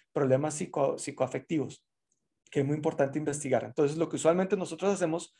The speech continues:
imprimimos el cuestionario, se lo entregamos a la paciente, ella lo llena y después nos lo hace llegar, nosotros revisamos el cuestionario y de esa forma tenemos una idea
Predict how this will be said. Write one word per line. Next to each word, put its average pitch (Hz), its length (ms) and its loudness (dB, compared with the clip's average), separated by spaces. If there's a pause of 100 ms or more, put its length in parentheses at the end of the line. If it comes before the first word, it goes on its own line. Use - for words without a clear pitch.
(240)
imprimimos 151 540 -2
el 214 80 -2
cuestionario, 180 540 -2
se 156 100 -10
lo 143 80 -6
entregamos 131 440 -4
a 190 40 0
la 185 100 0
paciente, 175 560 -4 (300)
ella 143 220 4
lo 196 100 8
llena 196 420 4 (480)
y 165 100 2
después 147 280 2
nos 175 100 2
lo 156 120 8
hace 147 200 4
llegar, 180 300 -2
nosotros 147 340 -8
revisamos 160 480 -4
el 196 80 -4
cuestionario 202 460 0
y 180 80 4
de 151 60 6
esa 160 160 0
forma 175 280 -2
tenemos 143 380 -2
una 165 220 0
idea 170 500 6